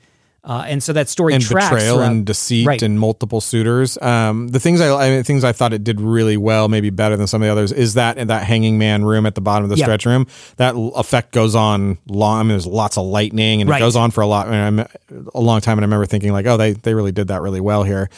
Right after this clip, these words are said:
Speaker 2: And then the part where you board the Doom buggies, where you come around the corner.
Speaker 1: Yes.
Speaker 2: That, that part's amazing.
Speaker 1: Oh, it's
Speaker 2: Where there's,
Speaker 1: amazing.
Speaker 2: like, staircases and a window up there,
Speaker 1: And
Speaker 2: and
Speaker 1: you
Speaker 2: it's
Speaker 1: see, you see,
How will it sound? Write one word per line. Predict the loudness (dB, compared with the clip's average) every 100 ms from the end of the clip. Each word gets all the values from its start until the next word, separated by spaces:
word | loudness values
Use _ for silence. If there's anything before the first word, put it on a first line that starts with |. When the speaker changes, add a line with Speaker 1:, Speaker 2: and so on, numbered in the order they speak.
| -20 -6
Speaker 2:
And | 0 2
then | 2
the | 2 0 -2
part | -2 0
where | 0
you | -2
board | 0 0 2 0
the |
Doom | 0 0 2
buggies, | 0 2 0 0
where | -2
you | -2
come | -2
around | -2
the | 0
corner. | 0 0 0
Speaker 1:
Yes. | -2 -2 -2 -2
Speaker 2:
That, | -2
that | 0 -2
part's | -2 -4 -4
amazing. | -6 -4 -2 0 2
Speaker 1:
Oh, | 2
it's | 0
Speaker 2:
Where |
there's, | -2 0 0
Speaker 1:
amazing. | 0 0 0
Speaker 2:
like, | -2
staircases | -6 -4 0 0 0 0 0 0 0
and | 0
a | -2
window | 0 2 2 2
up | 0
there, | 0 2 2
Speaker 1:
And |
Speaker 2:
and | 2
Speaker 1:
you | 0
Speaker 2:
it's | -2
Speaker 1:
see, | -2 0 0
you | -2 -2
see, | -2 0 0 -2